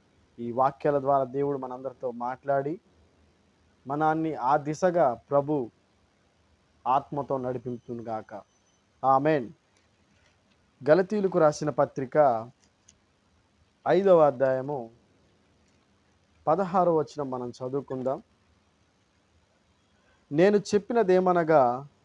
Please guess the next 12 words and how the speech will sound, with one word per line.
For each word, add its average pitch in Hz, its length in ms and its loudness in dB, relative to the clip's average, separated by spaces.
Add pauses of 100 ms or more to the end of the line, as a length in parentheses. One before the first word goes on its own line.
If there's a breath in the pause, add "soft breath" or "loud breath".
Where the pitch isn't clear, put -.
(220)
ఆత్మానుసారముగా 160 1120 4
నడుచుకొనుడి, 131 760 -6 (840)
అప్పుడు 190 320 2
మీరు 175 260 2
శరీర 170 360 0
ఇచ్ఛలు 143 680 0 (340)
నెరవేర్చరు." 135 920 -2 (1300)
ఇక్కడ 160 160 0
యేసు 190 320 2
ప్రభు 175 340 0
చెప్తూ 160 460 -2
ఉన్నాడు, 139 440 -4